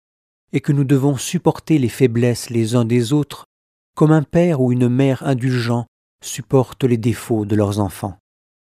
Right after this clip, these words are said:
À mesure que vous progressez dans l'innocence et la vertu,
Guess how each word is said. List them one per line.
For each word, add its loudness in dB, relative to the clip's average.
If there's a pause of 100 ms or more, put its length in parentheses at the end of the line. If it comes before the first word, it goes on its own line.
(840)
À 2
mesure 2
que 0
vous -2
progressez 0
dans 2
l'innocence 0
et -2
la 0
vertu, -4